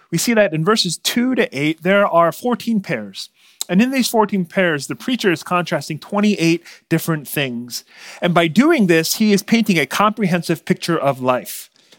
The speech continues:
He includes all of these things on opposite ends, opposite sides of the spectrum, so as to say, from A to Z and every letter in between, this is life, right? And,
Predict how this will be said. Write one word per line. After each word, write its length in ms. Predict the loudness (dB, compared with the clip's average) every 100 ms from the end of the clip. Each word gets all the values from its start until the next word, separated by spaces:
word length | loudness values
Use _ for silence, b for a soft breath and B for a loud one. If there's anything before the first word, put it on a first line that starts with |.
| b b b b _ _ 0
He 80 | 2
includes 320 | 6 4 4
all 360 | 6 6 6 4
of 120 | 2
these 200 | 0 2
things 280 | -2 0 0
on 100 | 2
opposite 440 | 0 2 0 0 0
ends, 320 | 0 0 2
opposite 360 | 2 2 -2 0
sides 360 | 2 2 0
of 80 | -4
the 80 | -4
spectrum, 600 | -2 -2 -2 -4 -4 -4
so 200 | -2 2
as 200 | 2 2
to 40 | -4
say, 380 | 0 2 2 -4 B
from 200 | 0 0 2
A 260 | 4 4 4
to 160 | 2
Z 260 | 0 4 4
and 120 | 4
every 340 | 0 2 4 4
letter 320 | 4 2 0
in 240 | -2 -2
between, 460 | -2 -2 -4 -4 -2
this 200 | 0 0
is 220 | -2 0
life, 480 | 0 0 -6 -20 -20 _ B B B B _
right? 200 | 0 2
And, 240 | 2 2